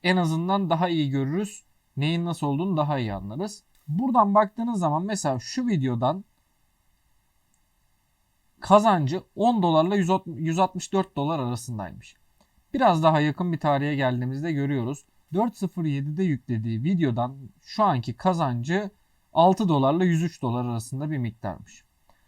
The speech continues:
Buradan bakarak en azından kendi içeriğinizde, kendi yapmak istediklerinizde ne kadar kazanacağınızı ortalama olarak tutturabilirsiniz. Tabii ki bunların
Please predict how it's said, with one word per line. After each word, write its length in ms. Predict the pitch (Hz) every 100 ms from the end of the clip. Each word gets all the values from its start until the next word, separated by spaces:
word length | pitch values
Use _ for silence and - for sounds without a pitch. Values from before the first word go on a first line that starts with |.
| _ _ _ _ _ 135
Buradan 500 | 156 262 240 220 208
bakarak 440 | 214 220 180 185 -
en 160 | 214
azından 420 | 220 156 131 156 180
kendi 380 | 160 156 196
içeriğinizde, 920 | 196 - 131 110 107 107 101 107 156 165
kendi 380 | 147 139 151
yapmak 420 | 160 143 - 107 98
istediklerinizde 1080 | - 104 101 - 107 104 104 - 285 311 - - - _ _ _ _ 147
ne 160 | 202
kadar 320 | 202 170 165
kazanacağınızı 720 | - 131 131 120 117 113 127 170
ortalama 520 | 160 151 170 170 156
olarak 280 | 143 185 -
tutturabilirsiniz. 840 | - 147 131 123 117 - 92 -
Tabii 300 | - 240 214
ki 160 | 208 185
bunların 440 | 190 190 220